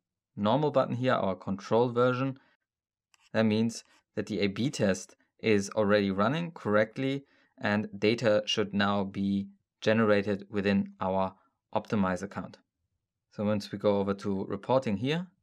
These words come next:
we should have data coming in. This can take a while, so right now we don't see anything here. Let's go over to a test that I have already run.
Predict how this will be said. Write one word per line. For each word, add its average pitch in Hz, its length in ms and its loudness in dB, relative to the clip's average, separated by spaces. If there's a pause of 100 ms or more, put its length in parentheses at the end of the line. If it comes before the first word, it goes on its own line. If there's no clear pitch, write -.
(580)
we 113 60 -10
should 104 180 -2
have 95 280 -2
data 107 320 0
coming 95 340 -2
in. 175 240 0 (680)
This 123 140 -2
can 110 160 2
take 139 220 2
a 160 60 2
while, 156 380 2
so 110 220 0
right 101 280 2
now 101 420 0
we 113 200 -4
don't 98 220 -2
see - 160 -10
anything 92 360 -8
here. 151 260 -4 (400)
Let's 117 220 0
go 113 220 4
over 107 160 4
to 107 180 -2
a 101 40 2
test 107 320 -2
that 104 180 -4
I 101 140 0
have 98 200 -4
already 95 420 -4
run. 147 300 0